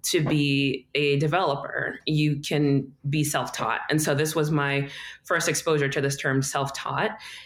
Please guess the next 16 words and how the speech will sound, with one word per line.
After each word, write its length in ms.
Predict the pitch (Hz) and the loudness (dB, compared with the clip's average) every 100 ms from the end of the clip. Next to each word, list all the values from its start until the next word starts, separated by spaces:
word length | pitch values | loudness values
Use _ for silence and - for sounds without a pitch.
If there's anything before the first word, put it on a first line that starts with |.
| - | -10
when 180 | - 165 | 0 0
it 80 | 151 | 2
came 180 | 180 151 | 2 2
to 140 | 151 | 2
engineering. 880 | 160 151 151 196 233 117 143 233 - - _ - | 2 2 2 2 2 2 2 0 -2 -14 _ -2
And 540 | 170 160 160 156 151 | 2 4 4 4 2
so 120 | 151 208 | 2 2
I 40 | |
decided 320 | 214 247 254 | 2 2 0
to 100 | 254 | 0
explore 380 | 233 - 247 196 | 0 0 0 2
it 80 | 156 | 2
a 60 | |
little 220 | 143 147 143 | 2 2 2
bit. 280 | 143 143 - | 0 0 0
And 400 | 151 143 143 | 2 4 2